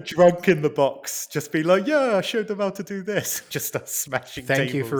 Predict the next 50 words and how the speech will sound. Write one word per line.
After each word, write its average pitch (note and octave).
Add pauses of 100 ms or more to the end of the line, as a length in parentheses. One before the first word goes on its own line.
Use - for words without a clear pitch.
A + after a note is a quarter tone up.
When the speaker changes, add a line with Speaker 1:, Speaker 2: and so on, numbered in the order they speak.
Speaker 2:
reminding C3
me, C#3
Sam, C#3+
'cause C3+
that's A#2+
another A#2+
reason A#2
why A#2
Aston A2+
Villa G#2+
should G2+
be G#2
up G2+
there. B2 (1400)
Speaker 1:
Um, A#2 (800)
Peter E3+
Enkelman A#2+ (1200)
was B2
the B2
name A#2
of A2+
the -
goalkeeper. A2+
Speaker 2:
Yes, F2+
who G2+
w-, G#2
actually B2+
went G#2+
on A2
to -
play A2+
for A#2
Blackburn A2
Rovers. C3
So F2
the F2+
fact G#2+
that G2
I -
couldn't B2
think G#2
of -
his F#2
name F#2
was - (540)
Speaker 1:
How A2+
the G2+
mighty A2
have G#2
fallen. -